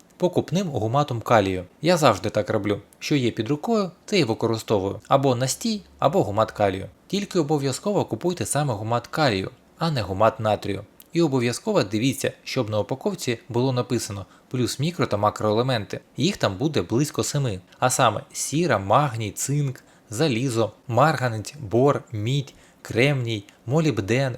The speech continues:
кобальт, а також в гуматі калію, крім гумінових і фульвових кислот, присутні ще амінокислоти і полісахариди, а також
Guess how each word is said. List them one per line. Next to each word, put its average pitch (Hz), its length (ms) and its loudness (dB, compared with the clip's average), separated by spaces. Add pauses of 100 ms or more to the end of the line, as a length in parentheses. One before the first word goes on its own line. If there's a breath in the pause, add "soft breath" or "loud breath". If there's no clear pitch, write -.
кобальт, 127 560 4
а 123 120 -2
також 135 340 2
в - 20 -2
гуматі 113 400 2
калію, 151 440 2 (180)
крім 151 240 2
гумінових 120 640 0 (260)
і 143 180 2
фульвових 104 600 0
кислот, 180 460 -2 (280)
присутні 127 520 -2
ще 107 360 0
амінокислоти 120 880 -2 (320)
і 110 60 -10
полісахариди, 131 840 0 (100)
а 117 120 0
також 156 420 0